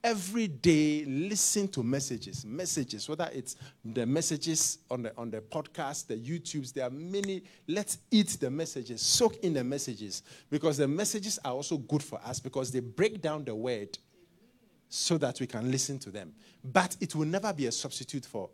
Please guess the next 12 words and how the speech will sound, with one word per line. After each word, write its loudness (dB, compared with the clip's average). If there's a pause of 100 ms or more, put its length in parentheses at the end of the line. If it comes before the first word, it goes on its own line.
Bible -6
reading, -8
personal -8
Bible -10
reading. -12 (1120)
Hallelujah. -2 (2500)
It 0
will 4
never 8
be 0
a 0
substitute. -6